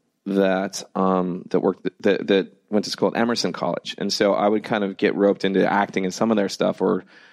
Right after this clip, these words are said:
or then I'd find myself at a computer writing, or I'd write music for them. So in one way or another, I just thought, "I should be over here."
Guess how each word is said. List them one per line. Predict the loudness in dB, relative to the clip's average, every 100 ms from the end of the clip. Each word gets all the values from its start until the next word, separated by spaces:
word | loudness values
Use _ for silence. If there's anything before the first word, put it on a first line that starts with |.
| _ _ _ _
or | 0 2
then | 0
I'd | -2 -2
find | -2 -2
myself | 0 0 0
at |
a | -4
computer | -4 -2 0 2
writing, | 2 4 2 2
or | 2 2
I'd | 2 2
write | 0 2
music | 4 4 2 0
for | 2
them. | 2 0
So | 0 2 2 2 2
in | 2
one | 2 2
way | 0
or |
another, | 0 0 0
I | 0
just | -2 -6 -8 _
thought, | _ -2 0 -2 -6 _ -4
"I | -2
should | -2
be | 2 2
over | 2
here." | 0 0 -2